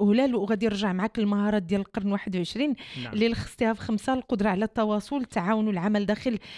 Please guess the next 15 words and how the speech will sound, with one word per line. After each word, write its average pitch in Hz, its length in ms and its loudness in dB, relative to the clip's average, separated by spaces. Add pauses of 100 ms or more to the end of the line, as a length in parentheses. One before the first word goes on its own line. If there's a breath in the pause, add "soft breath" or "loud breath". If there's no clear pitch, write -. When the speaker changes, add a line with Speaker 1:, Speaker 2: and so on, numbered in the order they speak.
(160 loud breath)
Speaker 1:
واحد 214 260 -2
الفريق، 214 600 0
آه، 202 360 2
استخدام 240 600 0
التكنولوجيا، 240 840 -4
القدره 277 440 -2 (400 loud breath)
على، 247 560 0
آه، 202 960 -4
على 233 160 -4
التنظيم 294 460 -2
الذاتي 226 480 -2
Speaker 2:
نعم، 120 300 -8
وحل 156 180 -8
المشكلات. 123 420 -8
Speaker 1:
وحل 277 440 -10